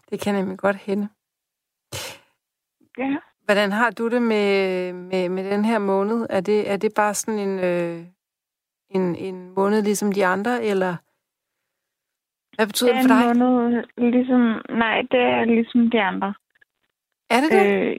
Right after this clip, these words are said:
Speaker 2: jeg skal ikke noget særligt, og, øh, julen bliver også bare holdt, mm, med, øh, mig og Kasper alene. Øh,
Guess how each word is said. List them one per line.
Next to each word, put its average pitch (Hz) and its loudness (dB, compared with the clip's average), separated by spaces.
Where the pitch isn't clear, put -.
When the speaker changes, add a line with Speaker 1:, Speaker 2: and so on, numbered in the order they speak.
Speaker 2:
jeg 226 0
skal 240 2
ikke 247 4
noget 226 2
særligt, 233 0
og, 214 2
øh, 208 0
julen 233 2
bliver 208 0
også 220 -2
bare 220 2
holdt, 226 0
mm, - -4
med, 214 -2
øh, - -2
mig 196 0
og 208 -4
Kasper 233 -2
alene. 220 2
Øh, 202 0